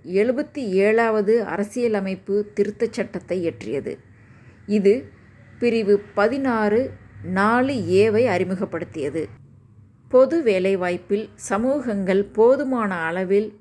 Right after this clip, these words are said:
பிரதிநிதித்துவம் செய்யப்படாவிட்டால், பொது சேவைகளில்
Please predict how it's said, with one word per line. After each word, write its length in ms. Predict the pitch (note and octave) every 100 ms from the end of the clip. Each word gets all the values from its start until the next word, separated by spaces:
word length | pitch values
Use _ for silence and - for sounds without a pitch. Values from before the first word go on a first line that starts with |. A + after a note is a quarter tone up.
| -
பிரதிநிதித்துவம் 920 | G#3 A3 C4+ B3 F#3+ - F#3 F3 F#3
செய்யப்படாவிட்டால், 960 | E3+ F#3+ G3 F#3 F3+ E3+ - F3+ G3 F#3+ - _ _ _
பொது 240 | A#3 B3+ D#4+
சேவைகளில் 680 | - G3 F3+ F3+ F#3 F#3+